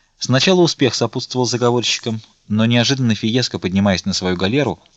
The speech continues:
упал в воду и утонул, увлеченный на дно своим тяжелым вооружением. Заговор Фиеско, описанный кардиналом де Рецем,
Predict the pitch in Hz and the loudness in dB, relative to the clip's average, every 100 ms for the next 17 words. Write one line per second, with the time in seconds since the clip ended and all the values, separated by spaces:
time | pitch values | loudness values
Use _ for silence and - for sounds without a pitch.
0 | _ _ - 104 110 101 90 135 165 139 | _ _ -12 -2 2 2 0 0 0 0
1 | 113 104 110 127 170 139 101 98 131 123 | 0 0 0 0 2 2 0 -2 -2 0
2 | 113 110 104 143 - 110 131 110 101 113 | 0 0 -2 -4 -2 -2 -4 -6 -4 -4
3 | 110 104 107 90 78 76 76 - _ _ | -4 -4 -4 -6 -10 -10 -16 -20 _ _
4 | _ _ _ _ _ _ - - 101 90 | _ _ _ _ _ _ -6 2 2 4
5 | 87 - 95 110 - 87 - 87 90 85 | 0 -2 -2 -2 -2 -4 -6 -4 -4 -4
6 | 92 82 85 82 82 85 127 147 139 | -6 -4 -4 -2 -4 -4 -4 -4 -6